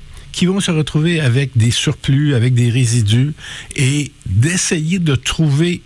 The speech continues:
une façon de diminuer le gaspillage alimentaire. Il y a une de, des, du gaspillage qui peut, euh, être diminué parce que ce sont encore des,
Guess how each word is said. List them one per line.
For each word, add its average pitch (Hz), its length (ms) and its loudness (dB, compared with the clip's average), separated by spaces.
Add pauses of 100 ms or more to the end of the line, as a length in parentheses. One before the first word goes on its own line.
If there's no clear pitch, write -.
une 135 140 2
façon 147 500 0
de 120 340 2 (420)
diminuer 214 580 2
le 131 80 0
gaspillage 180 760 0
alimentaire. 113 540 2 (180)
Il 113 60 4
y 120 60 4
a - 40 2
une 151 100 2
de, 127 200 2
des, 113 300 2
du 104 180 2
gaspillage 131 640 0
qui 127 100 -2
peut, 135 260 0 (380)
euh, 117 340 2
être 131 160 0
diminué 131 500 2 (140)
parce 165 200 -2
que 185 80 0
ce 156 140 -2
sont 165 160 0
encore 147 440 2
des, 127 400 0